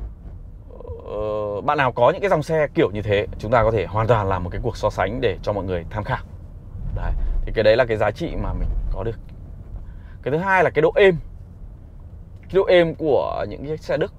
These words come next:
đây, nó xử lý tốt lắm. Đây, đi chụt hết. Đấy. Nó êm lắm.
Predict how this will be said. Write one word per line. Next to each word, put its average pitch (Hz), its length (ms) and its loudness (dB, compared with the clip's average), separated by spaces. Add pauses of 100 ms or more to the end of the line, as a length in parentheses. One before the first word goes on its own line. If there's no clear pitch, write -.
(200)
đây, - 120 -6 (480)
nó 135 60 -4
xử 135 140 -2
lý 104 140 -4
tốt 226 240 6
lắm. 277 120 0 (300)
Đây, - 120 2 (160)
đi - 80 -4 (520)
chụt 120 160 6 (460)
hết. 98 160 -2 (680)
Đấy. 156 380 4 (1000)
Nó - 100 -6
êm 247 240 10
lắm. 294 180 2